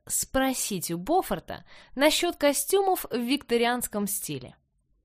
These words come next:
Но мне совсем не хочется с ним разговаривать. На этой неделе у меня и без того была передозировка Джеймсом Бофортом, и я уже не могла дождаться выходных.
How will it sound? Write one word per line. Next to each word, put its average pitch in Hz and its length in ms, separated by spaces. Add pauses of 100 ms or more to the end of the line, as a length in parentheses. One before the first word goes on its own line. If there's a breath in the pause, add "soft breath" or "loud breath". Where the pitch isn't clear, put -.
(340)
Но 262 160
мне 285 180
совсем 285 560
не 190 80
хочется 262 480
с - 120
ним 190 160
разговаривать. 160 840 (760)
На 214 120
этой 240 200
неделе 233 440
у 208 40
меня 226 220
и 214 40
без 202 200
того 233 280
была 196 280
передозировка 175 760
Джеймсом 208 540
Бофортом, 170 500 (400 loud breath)
и - 80
я 330 220
уже 339 160
не 339 100
могла 339 300
дождаться 311 520
выходных. 247 680